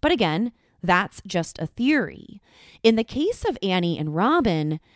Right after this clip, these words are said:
it's not exactly clear which drug led to the fluid buildup. Maybe it was only one, or maybe it was a combination of all three. Based on these findings, the police wrapped up their investigation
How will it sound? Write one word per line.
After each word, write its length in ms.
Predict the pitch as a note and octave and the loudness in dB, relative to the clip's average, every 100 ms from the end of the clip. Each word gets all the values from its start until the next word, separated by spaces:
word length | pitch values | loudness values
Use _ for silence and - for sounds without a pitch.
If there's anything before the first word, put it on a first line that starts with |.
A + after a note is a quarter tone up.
| _ - | _ -4
it's 260 | B3+ - | -4 -4
not 140 | F#4 F#4+ | -4 -4
exactly 480 | C#4+ D4+ D4+ D4+ | -2 -2 -2 -4
clear 760 | - - - C4 E4+ D#3 D3 G3 - | -6 -12 -4 0 2 0 -4 -8 -12
which 500 | E3+ E3+ F3+ - - | -2 0 0 -4 -10
drug 420 | D#3+ D3+ C3+ D#3 - | -4 0 0 -2 -6
led 360 | E3 C#3 C#3+ - | -6 -4 -4 -6
to 100 | F#3 | -6
the 100 | D#3+ | -6
fluid 440 | - C3+ D3+ E3 | -6 -6 -6 0
buildup. 580 | A3 C#4+ - G1+ - - _ _ _ - | 2 2 -2 -12 -16 -20 _ _ _ -4
Maybe 340 | E3 E3 F3+ | -2 0 0
it 60 | F3 | 0
was 100 | F#3+ | 0
only 280 | F3 F3 F3+ | 0 0 -2
one, 520 | D#3 C#3+ D#3+ C4+ D4+ _ _ _ - | -2 -2 -2 -4 -6 _ _ _ -4
or 400 | F#3 E3 D#3+ A#3+ | -2 0 0 0
maybe 340 | G#3 D#3 E3 | 0 -2 0
it 20 | F3 | -2
was 100 | F#3+ | -2
a 60 | |
combination 800 | - D#3 E3 D3+ C3 - D#3+ F#3 | -4 -6 -4 -4 -6 -6 -4 -4
of 160 | G3+ F#3 | -4 -6
all 220 | C3 B2+ | -6 -8
three. 640 | - G#3+ B3 F3 - G3 - _ _ _ _ _ _ G#3+ | -8 -4 -4 -6 -12 -18 -20 _ _ _ _ _ _ -6
Based 380 | C4 D4 - A4 | -2 -2 -4 -4
on 140 | F#4 | 0
these 240 | C4 A#3 - | 0 0 -2
findings, 640 | F3 E3 E3+ D#3 D#3 D#3+ | -2 -2 -2 -4 -4 -4
the 100 | G#3 | -4
police 540 | - A#3 A#3+ C#4+ F#4+ - | -2 -6 -4 -4 -4 -6
wrapped 420 | F#3+ F#3 F#3 A#3 | -4 -4 -4 -8
up 140 | A3 | -6
their 140 | F#3+ F3 | -4 -2
investigation 1080 | E3+ D#3+ D#3 - D#3 D3 - D3+ C#3+ D3 | -2 -4 -6 -8 -6 -6 -4 -4 -4 -6